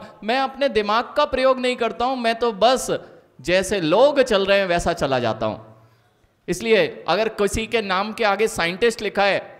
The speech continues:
तो बस मैं तो अंधा हो जाता हूं।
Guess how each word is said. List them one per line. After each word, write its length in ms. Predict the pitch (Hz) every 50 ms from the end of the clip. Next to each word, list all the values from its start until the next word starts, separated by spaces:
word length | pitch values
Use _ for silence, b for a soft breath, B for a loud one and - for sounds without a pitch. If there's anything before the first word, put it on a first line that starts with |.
| - _ _ _ _ _ _ _ _ _ _ _ _ _ _ _ _ _ _
तो 60 | -
बस 380 | 143 139 151 175 170 143 - -
मैं 180 | 139 131 139 156 -
तो 80 | 180
अंधा 220 | 165 143 143 135 160
हो 140 | 180 180 175
जाता 260 | 165 143 127 - 139
हूं। 260 | 123 110 - - -